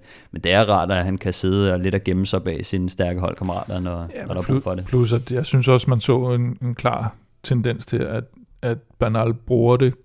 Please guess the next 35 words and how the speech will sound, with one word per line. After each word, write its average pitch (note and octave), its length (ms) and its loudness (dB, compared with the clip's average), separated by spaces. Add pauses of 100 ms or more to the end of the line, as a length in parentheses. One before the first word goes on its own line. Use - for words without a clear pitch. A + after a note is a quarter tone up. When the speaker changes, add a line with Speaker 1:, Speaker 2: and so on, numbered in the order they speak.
(140)
Speaker 2:
kun, A#2+ 280 2
han A#2+ 140 4
bruger B2 180 4
kun B2 220 2
det A#2+ 120 4
her A#2 140 2
gamle A#2 340 0
Sky-taktik, - 1500 -4
når C3 100 0
han A2 100 2
har B2 60 -2
brug C#3 240 -4
for - 120 -4
det, - 120 -6
altså - 160 -2
når A#2+ 80 2
han B2 80 0
bliver A#2+ 120 -2
presset. A2+ 340 0
Speaker 1:
Mm. E2+ 160 -2 (800)
Speaker 2:
Da, A#2 220 6
de, A#2 280 -2
da A#2+ 120 0
han A#2 200 0
var G2+ 240 2
ovenpå, C3 540 4 (580)
der C3 60 4
kørte C3 280 4
han C3 100 2
jo A#2 80 -2
netop, - 280 -6 (120)
der C3+ 100 2
angreb B2 440 0
han A#2+ 140 -4
jo, A#2 100 -2